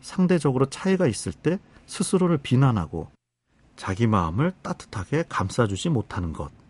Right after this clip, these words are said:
이 두 사연은 다른 사연인 것 같지만 사실은 모두 자존감에 대한 내용입니다.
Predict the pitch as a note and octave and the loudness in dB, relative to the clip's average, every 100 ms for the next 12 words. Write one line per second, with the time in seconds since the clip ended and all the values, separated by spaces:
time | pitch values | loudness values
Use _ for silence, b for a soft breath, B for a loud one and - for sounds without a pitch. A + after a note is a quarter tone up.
0 | b b b b b D3+ C#3+ - C#3 C3+ | b b b b b -4 -2 0 0 2
1 | B2 A2+ C#3 B2+ - - B2 E3+ D#3 C#3+ | 2 2 2 0 -4 -4 0 2 2 0
2 | B2+ G#2 F#2+ D#2 - G2+ D#3 F#3+ b b | 2 0 -4 -6 -6 -4 -4 -6 b b
3 | b - - G2+ A2+ A#2 G2 E2 D#2+ C#3+ | b -12 -6 -4 0 0 0 -4 -2 -2
4 | F3 b b b - - - C3+ C3 A#2 | -2 b b b -10 -6 2 4 4 2
5 | G2+ F2 B2 G2+ E2+ E2 C#2+ C#2 C#2+ C#2 | 2 0 0 0 0 -2 -4 -8 -10 -12